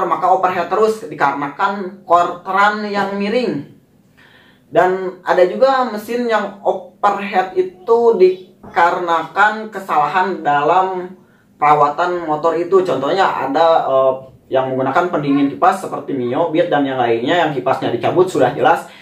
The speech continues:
itu menyebabkan mesinnya itu overhead.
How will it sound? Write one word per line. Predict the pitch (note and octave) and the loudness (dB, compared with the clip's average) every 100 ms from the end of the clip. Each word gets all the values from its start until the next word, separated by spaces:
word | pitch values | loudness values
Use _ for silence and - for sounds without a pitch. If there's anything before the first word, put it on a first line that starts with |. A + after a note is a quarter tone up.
| - | -12
itu | C#3 C#3 F3 | -8 -2 -2
menyebabkan | E3 C#3 C3 B2 - E3 E3+ | 0 0 0 -2 2 2 2
mesinnya | D3 C#3 - C3 B2+ B2+ B2 | -2 -4 -4 -2 -2 -2 -2
itu | A#2+ F3+ F3+ - - | 0 6 6 6 0
overhead. | E3 - - C#3+ F3+ E3+ - - | 0 0 0 0 2 2 0 -14